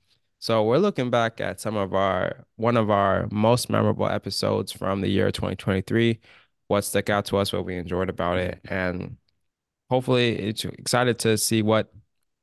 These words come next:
we talk about in twenty twenty-four and who we bring on and the people that we're able to connect with and meet. So,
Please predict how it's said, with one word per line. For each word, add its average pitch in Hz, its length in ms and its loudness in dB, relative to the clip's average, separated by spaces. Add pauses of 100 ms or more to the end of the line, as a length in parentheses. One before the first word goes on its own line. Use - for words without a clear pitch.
(300)
we 107 120 0
talk 107 240 0
about 107 220 2
in 95 60 -4
twenty 101 260 -6
twenty-four 113 560 2
and 98 300 -4
who 104 120 0
we 107 140 2
bring 95 240 -2
on 98 200 2
and 92 80 -2
the 82 60 -4
people 98 300 -2
that 90 100 -2
we're 87 100 -2
able 92 220 -2
to 90 260 -6 (340)
connect 113 320 0
with 117 180 2
and 98 140 4
meet. 120 220 2
So, 98 360 2